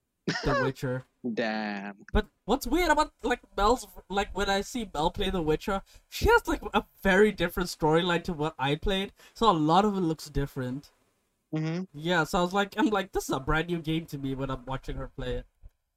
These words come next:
Speaker 1: 'Cause I finished
Speaker 2: Oh.
Speaker 1: it. Hundred percent, baby.
Speaker 2: Damn, boy.
Speaker 1: Hundred percent on even all the D L Cs, man.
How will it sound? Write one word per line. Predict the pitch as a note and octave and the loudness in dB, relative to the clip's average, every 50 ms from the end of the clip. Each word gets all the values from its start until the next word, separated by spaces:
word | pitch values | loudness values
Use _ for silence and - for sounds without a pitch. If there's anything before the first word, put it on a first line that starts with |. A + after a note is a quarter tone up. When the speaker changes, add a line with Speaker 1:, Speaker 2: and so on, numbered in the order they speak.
| _ _ _ _ _ _ _ _ _ _ _ - | _ _ _ _ _ _ _ _ _ _ _ -8
Speaker 1:
'Cause | D3 | -6
I | C3+ B2 | -6 -8
finished | - - D#3+ C#3+ C3+ B2 B2 | -4 -2 -2 0 0 -2 -2
Speaker 2:
Oh. | B2 A#2 A2+ G#2+ G2+ | -2 -2 -2 -2 -4
Speaker 1:
it. | F#2+ - - - _ _ _ | -6 -8 -12 -18 _ _ _
Hundred | - E3 D#3 C#3+ - - | -6 -6 -4 -4 -6 -8
percent, | - - - - E3 D3 C#3+ - | -10 -8 -4 -2 -2 -2 -2 -4
baby. | - D#3 D3+ - - - - - - - - _ _ _ _ _ _ _ _ _ _ _ _ _ - | -8 -10 -10 -12 -16 -20 -20 -20 -20 -20 -20 _ _ _ _ _ _ _ _ _ _ _ _ _ -10
Speaker 2:
Damn, | A2+ A#2 A#2+ B2 B2+ B2+ B2+ B2+ B2 B2 A#2+ A#2 | -8 -6 -4 -4 -2 -2 -2 -2 -2 -2 -2 -2
boy. | A2+ A#2+ B2+ | 0 0 0
Speaker 1:
Hundred | C3+ C#3 D#3 | 0 4 4
percent | F3 G#3 - - G3 F3+ E3+ | 2 2 4 2 2 2 2
on | E3 E3 - | 0 -2 -4
even | F#3 F#3 F#3 F#3 F3 | -4 -4 -2 0 0
all | F3 E3 | 0 0
the | E3 D#3+ | -2 -4
D | - E3+ E3+ F3+ | -4 -4 -2 0
L | F3 E3 | -2 -2
Cs, | - - - G3 G3 F#3+ F#3 E3+ D#3+ C#3+ - | -4 -6 -6 -4 -4 -2 -2 -4 -4 -4 -4
man. | D3+ D3+ D#3 D#3+ E3 D#3+ D#3+ E3 E3 E3 | -4 -2 -2 0 0 -2 -2 -4 -4 -8